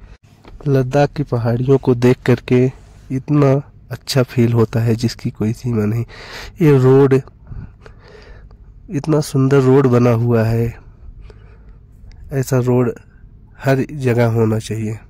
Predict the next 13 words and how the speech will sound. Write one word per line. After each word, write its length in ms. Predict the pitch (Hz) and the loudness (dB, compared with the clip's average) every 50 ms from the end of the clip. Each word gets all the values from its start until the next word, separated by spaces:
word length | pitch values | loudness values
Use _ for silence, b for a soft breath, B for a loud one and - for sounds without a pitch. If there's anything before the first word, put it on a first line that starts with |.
| - - - - - - | -20 -20 -20 -8 -2 0
बर्फों 360 | 120 120 120 - - 135 127 | 0 0 0 0 0 0 0
से 160 | 117 - 127 | 2 0 -2
घिरी 320 | 113 - - 123 113 120 120 | -2 0 -2 0 0 0 -2
पहाड़ी 600 | - - 117 107 107 120 117 117 117 117 117 123 123 - - - - - - - - - - b b b b b b b b b b b b b b - - - - - - - - - - - - - 117 | -2 -2 -2 0 0 0 2 2 2 2 0 -2 -4 -10 -16 -20 -20 -20 -20 -20 -20 -20 -20 b b b b b b b b b b b b b b -20 -20 -20 -20 -20 -20 -20 -20 -20 -20 -18 -14 -8 -2
देखने 380 | 113 123 123 - - 123 120 | 0 0 0 2 0 0 0
का 140 | - - 117 | 0 0 2
एक 220 | 113 113 113 - - | 2 2 0 0 0
अलग 220 | 113 113 117 117 113 | 0 0 2 0 0
ही 180 | 113 117 120 113 | 0 0 0 2
अंदाज 420 | 110 110 110 107 110 110 110 113 | 2 0 0 0 -2 -2 -2 -2
होता 360 | 113 113 110 - - 113 110 | -4 -4 -6 -4 -4 -4 -4
है 160 | 113 113 110 127 - - - b b b b b b b b b b b b - - | -4 -4 -6 -6 -8 -14 -20 b b b b b b b b b b b b -12 -8
और 360 | 113 110 110 104 107 107 104 | -4 -4 -2 -2 -2 -2 -4